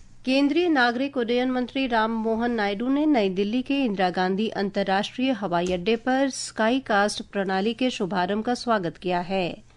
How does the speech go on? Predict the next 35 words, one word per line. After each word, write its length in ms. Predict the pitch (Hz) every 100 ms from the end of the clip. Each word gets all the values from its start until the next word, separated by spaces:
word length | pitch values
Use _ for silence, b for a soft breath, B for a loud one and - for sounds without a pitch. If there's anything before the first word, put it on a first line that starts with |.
| b b b b
उन्होंने 280 | 233 247 269
कहा 340 | 269 262 285 320
कि 160 | 320
स्काईकास्ट 680 | 294 - 214 214 226 240 -
जैसी 360 | 220 233 254 247
उन्नत 360 | 208 202 202 208
मौसम 500 | 208 196 202 254 262
निगरानी 520 | 214 180 185 185 214
प्रणाली 640 | - 202 202 240 202 220 -
कोहरे 360 | - 220 226 285
के 120 | 285
दौरान 460 | 196 190 196 233 262 B B B -
उड़ान 380 | 220 220 254 262
संचालन 560 | 240 208 202 196 226
में 180 | 247 262
सुधार 400 | 254 190 196 180
कर 120 | 214 208
सकती 380 | 226 214 254 247
है। 220 | 302 359 B B B
उन्होंने 280 | 233 262 285
कहा 300 | 277 247 294
कि 140 | 302 277
जैसे 360 | 208 208 269
जैसे 400 | 240 262 254 277
ये 220 | 285 220 190
तकनीक 540 | 202 202 233 247 254
देश 440 | 214 185 226 226 220
भर 180 | 233 233
के 240 | 247 254
अधिक 440 | - 190 185 202 208
हवाई 340 | 185 180 180
अड्डों 300 | 190 185 233 240
तक 200 | 247 240 214
विस्तारित 580 | 180 - 202 233 254 185
होगी, 340 | 180 226